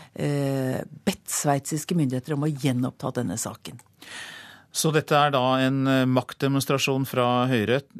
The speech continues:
Speaker 2: Høyesterett, eh, overfor både statsministeren, som ikke har gjort det de mener han skulle, og, eh, presidenten, som da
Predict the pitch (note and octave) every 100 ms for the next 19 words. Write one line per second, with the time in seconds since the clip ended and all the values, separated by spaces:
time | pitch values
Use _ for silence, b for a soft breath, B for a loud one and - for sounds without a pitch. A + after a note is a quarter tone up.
0 | B2+ C3+ G#2+ - B2+ - C3+ C3 B2+ C3
1 | A2+ - B2 B2 B2 A#2 F#2 G#2+ F3+ G3
2 | G3 F#3+ F3+ F3 E3 D#3 D3+ D3 C#3+ C#3
3 | C3+ - G#2+ - A#2+ - E3+ E3 C#3+ C#3+
4 | - B2 A#2+ - A2 A#2+ A2 A2+ - A#2
5 | B2 - B2 B2 B2 B2+ A#2+ B2 A#2+ A2+
6 | G#2+ A#2 B2+ - A2 A#2+ A2+ G#2 G#2